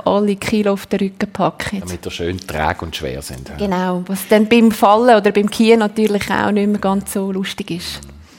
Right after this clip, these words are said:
Speaker 2: Das sind beides keine Wassermenschen. Das erstaunt mich eigentlich noch ein
Speaker 1: Nein.
Speaker 2: bisschen mehr bei der Heidi. Du bist gar nicht gerne im Wasser und unter Wasser schon gar nicht.
Speaker 1: Nein,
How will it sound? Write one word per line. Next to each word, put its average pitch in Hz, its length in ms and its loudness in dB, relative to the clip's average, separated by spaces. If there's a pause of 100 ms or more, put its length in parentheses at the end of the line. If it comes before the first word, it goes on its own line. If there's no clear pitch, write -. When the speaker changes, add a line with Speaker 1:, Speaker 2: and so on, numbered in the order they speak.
(300)
Speaker 2:
Das - 140 -4
sind 147 140 0
beides 95 360 -4
keine 113 280 -4
Wassermenschen. 92 640 -6 (400)
Das 95 160 -4
erstaunt 127 400 -2
mich 117 100 0
eigentlich 110 200 2
noch 113 80 -2
ein 98 60 -4
Speaker 1:
Nein. 113 80 2
Speaker 2:
bisschen 107 280 0
mehr 120 160 0
bei - 80 -4
der 95 160 0
Heidi. 139 360 0 (340)
Du - 60 -16
bist - 260 -8
gar 110 200 2
nicht 151 140 -4
gerne 127 280 2
im 123 60 -2
Wasser 110 280 2
und 98 100 0
unter 110 240 0
Wasser 95 280 0
schon - 160 -6
gar 92 200 -2
nicht. 78 220 -8
Speaker 1:
Nein, 190 240 -6